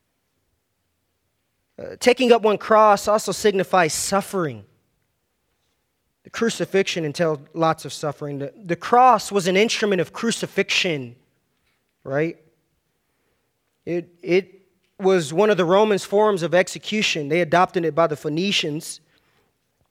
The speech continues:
The criminals who were sentenced to death by the cross were the vilest of criminals, vilest, ruthless individuals. One commentator said this about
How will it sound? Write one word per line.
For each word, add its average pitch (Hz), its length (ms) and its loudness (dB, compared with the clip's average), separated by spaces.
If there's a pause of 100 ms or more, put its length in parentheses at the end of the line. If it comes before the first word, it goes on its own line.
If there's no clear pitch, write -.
(180)
The 170 80 0
criminals 262 520 4
who 240 100 2
were 214 220 4 (160)
sentenced 262 500 0
to 185 60 -4
death 214 260 4
by 196 100 4
the 175 60 0
cross 233 400 4
were 196 80 -2
the 170 80 0
vilest 196 500 4
of 160 100 -16
criminals, 160 480 -4
vilest, 165 800 2 (520)
ruthless 196 640 0
individuals. 143 720 -6 (880)
One 233 140 0
commentator 214 500 2
said 180 220 -2
this 185 200 0
about 160 360 0